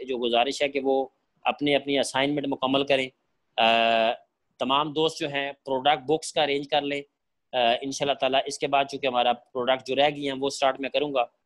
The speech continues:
उसके लिए प्रोडक्ट बुक आपको सदर मेरे ऑफिस से मिल जाएंगी। वहाँ से आप जो है, अ,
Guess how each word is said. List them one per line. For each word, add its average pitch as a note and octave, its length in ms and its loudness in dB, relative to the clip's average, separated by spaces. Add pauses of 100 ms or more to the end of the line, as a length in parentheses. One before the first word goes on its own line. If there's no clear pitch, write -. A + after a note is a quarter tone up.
(340)
उसके D#3 260 -2
लिए D#3 100 -2
प्रोडक्ट C#3+ 320 2
बुक D3 220 -2
आपको C#3 220 2
सदर C#3 300 -2
मेरे C#3 160 2
ऑफिस C3 280 0
से B2+ 80 -6
मिल A#2+ 180 -2
जाएंगी। G2 260 -2
वहाँ G#2 180 -2
से A#2+ 140 -2
आप A#2+ 200 0
जो B2 120 -2
है, A2+ 300 -2 (340)
अ, G#2 340 4